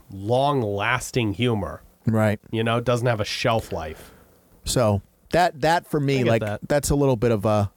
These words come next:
Speaker 2: insight into me. Like, I'm not, like, y-, you know, even I think Bo Burnham is probably one of the better comics of our generation.
Speaker 1: Right.
Speaker 2: But I don't think Inside, like, I wouldn't watch that again.
Speaker 1: And so here's the thing.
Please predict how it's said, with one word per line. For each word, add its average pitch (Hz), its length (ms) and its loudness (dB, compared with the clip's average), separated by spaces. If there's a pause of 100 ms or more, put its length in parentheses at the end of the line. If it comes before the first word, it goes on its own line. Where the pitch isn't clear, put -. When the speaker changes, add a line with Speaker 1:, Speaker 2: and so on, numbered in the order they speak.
(200)
Speaker 2:
insight 127 420 2
into 101 240 0
me. 104 180 2
Like, 95 160 0
I'm 113 140 0
not, 135 260 2 (200)
like, 170 120 0
y-, 214 220 -4
you 202 80 2
know, 127 120 2
even 190 440 0
I 170 100 2
think 185 240 -2
Bo 131 140 2
Burnham 123 400 0
is 101 120 0
probably 104 540 0
one 98 160 2
of 98 80 0
the 92 160 -2 (100)
better 110 220 2
comics 98 460 -2
of - 180 -6
our 107 400 0
generation. 143 800 0
Speaker 1:
Right. 107 240 0 (280)
Speaker 2:
But 135 120 0
I 147 60 4
don't 185 180 0
think 139 180 -2
Inside, 113 760 0 (960)
like, 120 140 0
I 135 100 4
wouldn't 151 200 0
watch 123 260 2
that 110 140 0
again. 101 520 0 (800)
Speaker 1:
And 139 120 0
so 147 140 -2
here's 202 300 -2
the 127 100 -4
thing. 90 320 -4